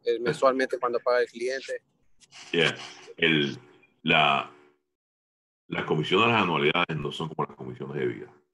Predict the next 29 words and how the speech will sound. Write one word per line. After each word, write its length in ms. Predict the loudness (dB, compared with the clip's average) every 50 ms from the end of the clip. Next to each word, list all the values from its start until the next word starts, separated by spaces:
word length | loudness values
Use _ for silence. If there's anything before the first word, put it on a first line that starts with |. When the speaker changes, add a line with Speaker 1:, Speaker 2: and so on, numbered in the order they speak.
| _ _ -10
Speaker 2:
¿ok? 100 | -8 -8 -8 -8 -12 -20 _
Así 160 | _ _ -12 -6
que, 280 | -4 -2 -2 -2 -4 -10 -18 _ _ _ _ _ _ _ _ _
eh, 280 | -4 -4 -2 -2 -4 -4 -8
ese 200 | -8 -4 -2 -2
es 60 | -2
el 60 | 0
primer 280 | -2 -4 -2 -2 -2 -2 -2 -4 -4 -6 -8 -10 -14 _ _ _ _ _ _ _ _
paso 260 | -2 0 0 0 -2
que 60 | -2
tengo 160 | -2 -2 -4 -4
que 60 | -4
darte. 300 | -6 -6 -8 -12 -14 -16 -18 _ _ _ _ _ _ _ _ _ _
Las 100 | -8 -6
comisiones 380 | -4 -2 -2 -2 0 0 2 4
a 20 |
las 160 | 4 4 4 2
anualidades 480 | 2 2 2 2 2 2 2 0 -2
son 140 | -2 -4 -2
un 180 | -2 -4 -4 -6
cin-, 460 | -6 -6 -4 -4 -2 -2 -2 -4 -6 -8 _ _ _ -8
un, 420 | -6 -4 -4 -2 -2 -2 -4 -6 -8 -8
un 140 | -6 -4
dígito, 360 | -2 -4 -4 -4 -8 -12 -16 -20 _ _ _ _ _ _ _ _ _ _ _ _ _ _ _
¿sabe? 340 | -2 2 2 2 2 0 -4 -10 -18 -20
Esto, 340 | -20 -20 _ -6 -6 -4 -4
si, 200 | -6 -8 -8 -6
por 180 | -4 -4 -2
ejemplo, 440 | 0 -2 -2 -2 0 0 0 0